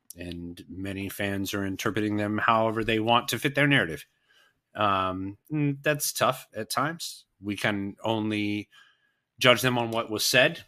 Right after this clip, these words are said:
not what we think was implied by what was said. And, uh, with that in mind, I, it, I don't know. I, I, again, like, when you blur the line of fan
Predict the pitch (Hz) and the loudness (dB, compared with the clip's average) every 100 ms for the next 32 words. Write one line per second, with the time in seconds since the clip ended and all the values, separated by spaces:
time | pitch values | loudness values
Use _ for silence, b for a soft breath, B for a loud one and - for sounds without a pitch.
0 | - 104 107 104 104 107 107 101 101 98 | -10 -2 0 -2 -2 -2 -2 -4 -6 -4
1 | 117 104 113 104 95 - 107 120 123 123 | -4 -4 -6 -8 -8 -2 0 0 2 0
2 | 127 131 - 156 - _ _ _ b b | 0 -8 -4 -4 -6 _ _ _ b b
3 | b _ - 98 95 92 92 95 - - | b _ -8 -4 -4 -4 -8 -8 -10 -6
4 | 92 92 87 87 87 92 - 95 107 110 | -2 -2 -2 -4 -4 -6 -8 -8 0 2
5 | 110 110 117 156 147 - 104 98 101 107 | 2 0 -4 -4 -10 -8 -8 -8 -8 -10
6 | _ - 120 123 139 82 _ - 92 98 | _ -10 -8 -4 -4 -6 _ -10 -6 -6
7 | - 117 - 139 202 165 123 120 117 - | -4 -6 -2 2 4 4 4 2 0 -4
8 | _ _ _ _ _ _ _ _ _ _ | _ _ _ _ _ _ _ _ _ _
9 | _ - - 160 180 208 135 131 165 202 | _ -14 -2 0 4 2 2 4 8 8
10 | 220 185 165 127 123 131 131 131 110 - | 8 6 2 2 2 0 0 -2 -4 -8
11 | - - 117 110 110 107 | -8 -4 -2 -2 -6 -10